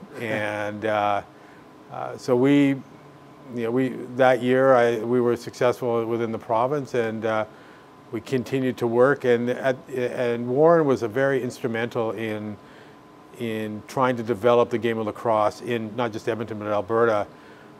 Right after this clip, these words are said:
So in nineteen seventy-nine, we, uh, they put together a, a junior A team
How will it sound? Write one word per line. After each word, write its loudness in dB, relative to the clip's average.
So 0
in -2
nineteen 0
seventy-nine, 0
we, -2
uh, -2
they -4
put -4
together 0
a, -6
a -12
junior -2
A 0
team -12